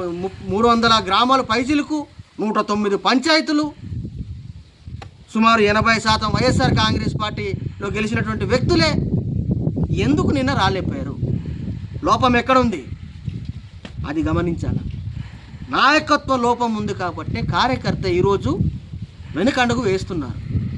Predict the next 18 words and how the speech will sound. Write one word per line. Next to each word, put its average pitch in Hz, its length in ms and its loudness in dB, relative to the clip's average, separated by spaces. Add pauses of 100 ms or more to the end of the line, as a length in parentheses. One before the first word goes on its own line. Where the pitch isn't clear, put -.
(400)
సంతోషం 302 560 4
ఏంటంటే 262 420 2
వేరే 254 300 4
పార్టీలకు 262 440 0
వెళ్ళట్లేదు, 254 440 -2
అది, 185 220 -6
అది 233 240 -4
గమనించాలి. 247 500 0 (840)
వేరే 240 260 4
పార్టీకి 269 400 0
కండువాలు 254 360 2
వేసుకొని 254 280 0
పారిపోవట్లేదు, 240 760 0 (800)
మందగించి 196 460 -2
పోతున్నారు, 170 480 -6 (500)
పట్టించుకునే 240 520 2
నాదుడు 220 400 2
లేక 196 240 -6